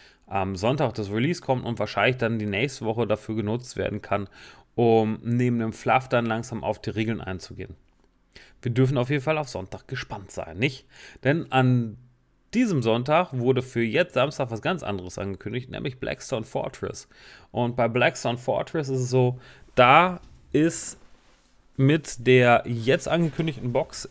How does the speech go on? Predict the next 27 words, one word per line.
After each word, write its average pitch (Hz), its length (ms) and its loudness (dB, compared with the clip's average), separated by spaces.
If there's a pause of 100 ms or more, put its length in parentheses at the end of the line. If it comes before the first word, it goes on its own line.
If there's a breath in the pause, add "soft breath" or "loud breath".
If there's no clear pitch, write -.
(100)
ist 185 240 -2
das 170 80 -6
Spiel 160 280 -6
quasi, 135 580 -2 (800 loud breath)
ähm, 120 580 4 (260)
fertig, - 560 2 (100)
muss 107 220 -6
man 101 160 -2
sagen. 80 300 -4 (440)
Ja, 110 180 0
fertig 143 380 -2
passt, 156 220 0
glaub 131 120 2
ich, 107 80 -4
ganz 101 240 -2
gut. 185 260 -2 (560 loud breath)
Ähm, 143 540 2 (2250 loud breath)
das 127 420 2 (640)
Ascension 147 880 0
wird 147 460 -2 (680)
das 127 200 0
letzte 127 600 2
Add-on 131 340 -2
sein 107 320 2
für 117 380 -2
Blackstone 104 580 -4
Fortress 143 580 -4